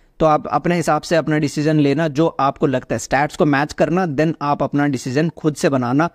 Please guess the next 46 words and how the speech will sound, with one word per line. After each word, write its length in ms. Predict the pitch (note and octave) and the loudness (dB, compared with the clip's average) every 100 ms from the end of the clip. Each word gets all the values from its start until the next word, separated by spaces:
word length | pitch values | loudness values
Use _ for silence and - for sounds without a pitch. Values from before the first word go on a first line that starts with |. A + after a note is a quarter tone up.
| _ _ | _ _
और 200 | - B2+ - | -4 -2 0
अपना 280 | B2+ D3+ D3 | 0 2 2
ओपिनियन 400 | - C#3+ C#3 C3+ | 2 2 2 2
जो 140 | A#2+ | 0
भी 100 | B2+ | 0
होगा, 240 | A2 G#2 | 0 -2
ठीक 200 | G#2+ D#3+ | -2 0
है। 80 | F#3+ - _ - | 0 -2 _ -6
सुनील 240 | - G3 | 0 2
लूस 380 | G3+ G#3 G#3+ - | 2 0 -2 -6
अभी 400 | - E3 F3 G3+ | -4 -2 2 0
फिलहाल 480 | F#3+ E3+ C#3+ D#3+ F3 D#3 | 2 0 2 0 0 0
एक 220 | F3 E3 | 0 2
दो 120 | F3+ | 2
ओवर 140 | F3 | 2
बॉलिंग 340 | E3+ D#3 D#3 E3 | 2 2 2 2
करवा 300 | D3 C#3+ C#3+ | 0 0 0
रही 180 | D#3+ E3 | 0 0
हैं 160 | F#3+ - | -2 -4
और 140 | D3 | -4
एक 200 | - E3 | -2 -2
प्रॉपर 320 | - D3 - D#3+ | 0 -2 0 0
बैटर 320 | C#3+ C#3 D#3+ | 0 -2 0
भी 140 | D#3+ | 2
हैं, 160 | E3 E3+ | 0 2
टीम 200 | D#3 D3+ | 4 4
की 100 | D3+ | 2
कैप्टन 380 | C#3+ - D#3+ D3+ | 0 -2 0 0
है, 140 | E3 _ _ - | -2 _ _ -6
अ, 140 | C3+ | -2
रह 140 | C3 D3+ | 0 0
चुकी 220 | D#3+ D#3+ | 0 0
हैं, 200 | D3+ E3 | 0 0
तो 140 | E3 C3+ A#2 C2 | 0 -2 -4 -4
एक, 320 | C3 D3 - | -2 -2 0
अ, 220 | D3+ C#3+ | 0 0
क्लास 380 | C#3 - D3 E3 | -2 0 0 0
प्लेयर 320 | - E3+ E3+ | 0 2 2
है, 60 | E3+ | -2
अ, 480 | - - - G#2 A2 | -6 -10 -8 -6 -4
बड़ी 400 | B2+ D3 D#3+ D#3 | -2 2 4 4
लेगेसी 420 | C3 C3 C#3 F3+ | 2 0 2 2
इनके 200 | E3 D#3+ | 2 2
साथ 200 | D#3 D#3 D#3 | 0 -2 0
रहती 300 | D3+ D3+ | 0 2
है। 100 | E3+ | 0